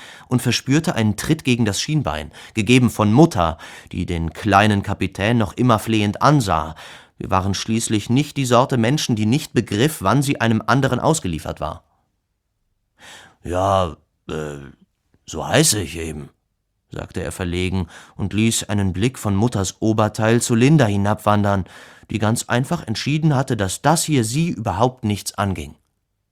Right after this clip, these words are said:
Mutter: „Aber gibt es hier denn kein Zelt?“ „Ja, das ist es ja eben“,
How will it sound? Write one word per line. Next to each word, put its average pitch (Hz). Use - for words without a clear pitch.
Mutter: 101
„Aber 156
gibt 160
es 202
hier 196
denn 165
kein 147
Zelt?“ 156
„Ja, 92
das 85
ist -
es 123
ja 80
eben“, 76